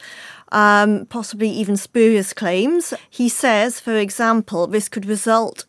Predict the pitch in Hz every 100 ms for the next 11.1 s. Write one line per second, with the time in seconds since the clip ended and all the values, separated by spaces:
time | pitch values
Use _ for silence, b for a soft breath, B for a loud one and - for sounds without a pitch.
0 | - 214 202 202 B B B _ - -
1 | - - 226 - 214 - 226 196 220 226
2 | 214 226 311 - b b - 202 214 202
3 | 202 - 214 - 208 202 208 208 196 233
4 | 214 202 214 196 - 220 180 202 202 233
5 | - 202 196 196 220 202 202 - 220 208
6 | 220 - - 202 B B B B B -
7 | 220 - 233 226 254 - - 240 233 233
8 | 226 240 226 233 220 - 233 214 - 208
9 | - 226 214 - 214 - 240 226 220 220
10 | 214 202 - B B B - 220 214 -